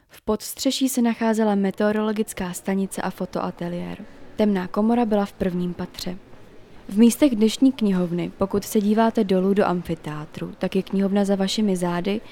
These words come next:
byly laboratoře těžkého strojírenství. Ale zpět do současnosti a do atria.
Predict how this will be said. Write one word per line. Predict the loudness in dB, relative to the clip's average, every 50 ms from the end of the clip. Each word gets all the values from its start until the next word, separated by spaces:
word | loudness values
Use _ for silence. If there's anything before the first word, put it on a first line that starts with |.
| -16 -16 -18 -18 -12 -4 0
byly | 2 2 2 2
laboratoře | 2 0 0 2 2 2 2 0 -2 0 -2 -2
těžkého | -2 -4 -4 -4 -4 -4 -2 -2 -2 -2
strojírenství. | -4 -4 -2 -2 0 0 -2 -2 -4 -4 -8 -8 -10 -10 -8 -8 -8 -8 -10 -16 -18 -20 -20 -18 -18 -16 -16 -16 -12 -6 0
Ale | 2 2 2
zpět | 2 0 0 -2 -2 0
do | 0 0
současnosti | 2 2 2 4 4 2 2 2 2 -2 -2 -2 -2 -2 -2 -2 -2 -4 -4
a | -4
do | 0 0 0 0
atria. | 0 -2 -2 -2 -4 -4 -6 -6 -6